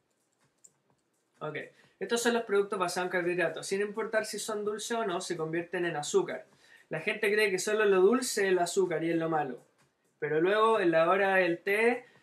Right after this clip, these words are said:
se comen diez panes y creen que está espectacular. Y así es su dieta. Todo lo que tenga harina y azúcar es lo que tú quieres eliminar de tu dieta o bajar drásticamente el consumo. De vez en cuando es rico comer algo así,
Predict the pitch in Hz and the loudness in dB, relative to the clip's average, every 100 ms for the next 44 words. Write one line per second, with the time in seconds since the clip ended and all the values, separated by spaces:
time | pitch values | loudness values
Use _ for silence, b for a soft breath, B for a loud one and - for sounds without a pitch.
0 | b _ - 160 156 180 190 185 175 185 | b _ -8 -4 0 0 2 2 2 2
1 | 220 - 220 226 233 226 175 175 180 170 | 0 0 2 4 2 2 2 0 -2 -4
2 | 160 165 - 156 - 143 156 147 - _ | -2 -2 0 -4 -4 -6 -4 -4 -6 _
3 | _ 160 147 - 175 180 - 165 143 - | _ -10 -8 -2 0 0 -2 -6 -6 -6
4 | - _ b b b b - 208 233 220 | -14 _ b b b b -4 0 2 2
5 | 208 185 160 127 151 175 208 214 220 - | 2 0 -2 -4 -2 0 0 -2 -4 -4
6 | 240 233 233 180 190 185 170 185 190 202 | 0 0 0 0 -2 -2 -2 -2 -2 -2
7 | 196 175 160 160 160 180 185 165 147 143 | -4 -8 -6 -6 -2 0 0 -4 -8 -8
8 | 120 117 - - 156 156 160 185 185 - | -8 -8 -16 -6 -2 0 2 2 2 -2
9 | 160 185 185 202 190 185 180 180 170 160 | -4 -2 -2 -4 -2 -2 -4 -6 -8 -8
10 | 160 - 147 - _ _ _ _ _ _ | -8 -10 -14 -16 _ _ _ _ _ _
11 | _ - 156 175 190 233 240 233 233 254 | _ -8 -4 -2 -2 -4 0 0 2 0
12 | 262 170 170 233 220 180 170 165 170 202 | -2 -4 -4 -2 -2 -2 -2 0 0 -2
13 | - 254 | -4 -8